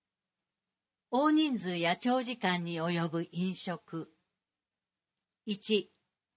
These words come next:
長時間に及ぶ飲食、接待を伴う飲食。深夜のはしご酒では、短時間の食事に比べて感染リスクが高まる。二、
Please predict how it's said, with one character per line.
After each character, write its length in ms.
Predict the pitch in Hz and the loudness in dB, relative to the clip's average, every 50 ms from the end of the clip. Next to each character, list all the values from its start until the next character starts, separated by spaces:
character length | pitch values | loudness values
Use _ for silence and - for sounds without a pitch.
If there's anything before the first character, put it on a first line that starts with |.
| _ _ _ _ _ _ _ _ _ _ _ _ _ | _ _ _ _ _ _ _ _ _ _ _ _ _
長 200 | - 277 285 294 | 0 2 2 4
時 140 | 285 277 285 | 2 2 0
間 220 | 285 240 214 208 | 2 4 4 4
に 120 | 202 202 190 | 4 2 2
及 240 | 190 190 185 185 180 | 2 2 2 2 2
ぶ 140 | 156 190 | 0 -2
飲 200 | 175 180 190 190 170 | -2 -2 -4 -4 -4
食、 520 | - - 208 170 - - - 170 175 - _ _ _ _ _ _ _ _ | -4 -4 -4 -4 -4 -6 -8 -8 -8 -8 _ _ _ _ _ _ _ _
接 260 | - - 285 285 - - | -6 -6 -6 -6 -4 0
待 260 | - 208 196 185 180 | 2 2 2 2 2
を 80 | 180 180 | 0 -2
伴 520 | - - 180 185 190 185 185 180 175 165 | -4 -6 -6 -4 -6 -4 -2 -2 -2 -2
う 60 | 156 156 | -2 -4
飲 180 | 151 160 160 | -4 -4 -6
食。 560 | - - 175 151 143 _ - 151 147 143 - _ _ _ _ _ _ _ _ _ _ _ _ _ _ | -6 -8 -8 -10 -10 _ -12 -10 -10 -10 -12 _ _ _ _ _ _ _ _ _ _ _ _ _ _
深 280 | - - 233 220 214 202 | -2 2 4 4 4 4
夜 160 | 190 175 165 | 2 0 0
の 160 | 165 165 160 | -2 -4 -4
は 160 | 160 160 196 | -4 -6 -6
し 180 | 180 - 233 226 | -4 -2 -2 0
ご 160 | 220 240 240 | 2 2 4
酒 320 | 196 196 185 180 - 170 | 4 2 -2 -2 -2 -4
で 180 | 151 165 175 165 | -2 0 -2 -2
は、 260 | 151 151 147 139 - - _ _ _ _ _ _ | -2 -4 -6 -8 -10 -14 _ _ _ _ _ _
短 200 | 247 247 254 254 | 4 4 4 4
時 160 | 233 247 254 | 0 -6 -4
間 300 | - 226 208 208 196 190 | 0 0 2 2 2 0
の 120 | 180 185 196 | 0 -2 -2
食 320 | - - 214 202 - 247 | 0 0 -2 0 -2 -4
事 140 | 208 247 240 | -2 0 0
に 120 | 240 240 | 0 0
比 80 | 240 - 240 214 226 226 214 | 0 0 0 2 2 2 4
べ 140 | 214 214 208 | 2 0 0
て 340 | 214 _ 202 196 196 190 - _ _ _ _ _ _ | 0 _ -4 -2 -2 -4 -8 _ _ _ _ _ _
感 240 | 214 220 240 254 | 2 4 4 4
染 280 | 247 - 247 240 233 233 | 2 0 -2 -2 -2 -2
リ 140 | 220 233 220 | -2 -4 -4
ス 140 | - - - | -6 -8 -8
ク 140 | - 160 | -6 -4
が 140 | 147 147 143 | -4 -4 -4
高 360 | - - 175 175 - 202 190 | -4 -6 -6 -6 -4 -4 -2
ま 200 | 185 185 180 170 | 0 0 0 0
る。 200 | 151 139 123 - _ _ _ _ _ _ _ _ _ _ _ _ _ _ _ _ _ _ _ _ _ _ _ - | -2 -4 -8 -12 _ _ _ _ _ _ _ _ _ _ _ _ _ _ _ _ _ _ _ _ _ _ _ -2
二、 300 | 208 214 208 190 - | 0 0 0 0 -2